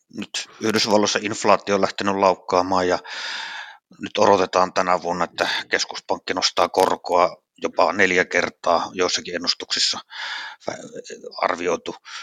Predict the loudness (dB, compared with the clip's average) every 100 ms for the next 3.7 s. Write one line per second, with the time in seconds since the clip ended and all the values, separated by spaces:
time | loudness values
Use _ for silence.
0 | -12 -6 -2 0 0 2 0 2 0 2
1 | -2 -4 -8 -2 2 2 0 -12 _ 0
2 | 0 2 -2 0 -2 -2 -8 -8 -2 0
3 | 2 2 0 -2 -2 -2